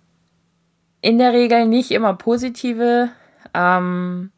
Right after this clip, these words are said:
dass, dass vieles über Grenzen geht, die man hat. Insofern, ähm, ja, wie soll ich sagen, ich bin ja eh ein Verfechter, ähm,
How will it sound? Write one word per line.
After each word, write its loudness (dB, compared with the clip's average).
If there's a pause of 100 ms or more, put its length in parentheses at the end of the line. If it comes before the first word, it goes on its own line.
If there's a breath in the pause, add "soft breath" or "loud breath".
(320)
dass, -6
dass -4
vieles -4 (1080)
über 0
Grenzen -4
geht, -6
die -8
man -4
hat. -6 (1160 soft breath)
Insofern, 0
ähm, -4 (1600)
ja, 2
wie 0
soll 0
ich -4
sagen, -2 (420 loud breath)
ich -8
bin 0
ja 0
eh -2
ein -2
Verfechter, -4
ähm, -12